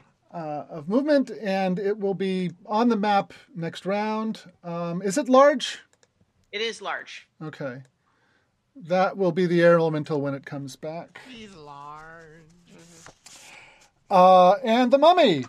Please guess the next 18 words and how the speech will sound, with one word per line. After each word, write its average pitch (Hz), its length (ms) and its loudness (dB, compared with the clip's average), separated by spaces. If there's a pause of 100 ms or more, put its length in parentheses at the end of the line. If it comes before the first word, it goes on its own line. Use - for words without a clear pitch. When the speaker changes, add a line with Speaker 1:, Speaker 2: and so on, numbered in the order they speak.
(160)
Speaker 1:
takes 208 400 0
another 233 400 0
couple 226 320 2
swipes - 680 -2 (180)
at 202 520 -2 (1500)
Sirla. 185 680 2 (1300)
Ah, 277 480 8
this 233 180 0
time 247 640 4
it 180 240 -8
got 214 380 4
a 202 200 4
seventeen 247 840 2
to 202 120 2
hit. 139 360 -6 (1400)
Speaker 3:
Uh, 147 600 -18 (680)
miss, 202 720 -18
because 147 300 -20